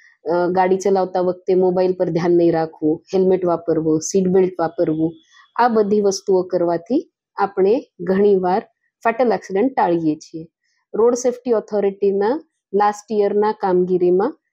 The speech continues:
બે હજાર ત્રેવીસમાં, અ, છેલ્લા વર્ષ કરતા ફેટલ accidents અઢારથી ઘટેલા છે અને એમાં માનવ મૃત્યુ એકવીસથી ઘટેલા છે. સરકાર તરફથી અમે કોશિશ કરીએ ત્યારે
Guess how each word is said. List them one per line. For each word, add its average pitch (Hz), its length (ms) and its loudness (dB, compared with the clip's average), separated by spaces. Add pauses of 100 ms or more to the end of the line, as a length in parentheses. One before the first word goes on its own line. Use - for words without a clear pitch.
(160)
બે 202 160 2
હજાર 196 340 -2
ત્રેવીસમાં, 196 1300 -2 (200)
અ, 185 280 0
છેલ્લા 240 500 0
વર્ષ 202 220 -2 (120)
કરતા 196 320 -4
ફેટલ 240 500 -4 (100)
accidents 202 480 -4 (120)
અઢારથી 214 460 0
ઘટેલા 165 440 -2
છે 160 280 -12 (340)
અને 196 340 2
એમાં 214 400 2
માનવ 214 300 2
મૃત્યુ 220 640 -2
એકવીસથી 240 520 0
ઘટેલા 165 460 -2
છે. 160 280 -10 (340)
સરકાર 233 380 -2
તરફથી 220 420 -2
અમે 202 160 2
કોશિશ 196 420 -4
કરીએ 208 420 0 (400)
ત્યારે 202 300 0